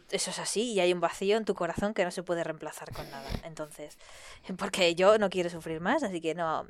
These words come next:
ya no puedo leer esas cosas. Pero también he leído un fanfiction muy bueno de,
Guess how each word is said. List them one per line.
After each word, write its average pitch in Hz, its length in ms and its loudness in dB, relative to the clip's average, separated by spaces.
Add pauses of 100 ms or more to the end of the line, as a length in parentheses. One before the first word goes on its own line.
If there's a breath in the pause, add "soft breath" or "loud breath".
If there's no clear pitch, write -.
ya 170 160 -10
no 143 220 -12 (360)
puedo 165 200 -4
leer 131 140 -4
esas - 180 -16
cosas. - 260 -16
Pero 214 220 4 (340 loud breath)
también 190 300 4
he 196 40 4
leído 220 520 4 (260)
un 208 220 -4
fanfiction 233 600 -4 (120)
muy 208 260 -4
bueno 220 360 0 (380 loud breath)
de, 220 380 2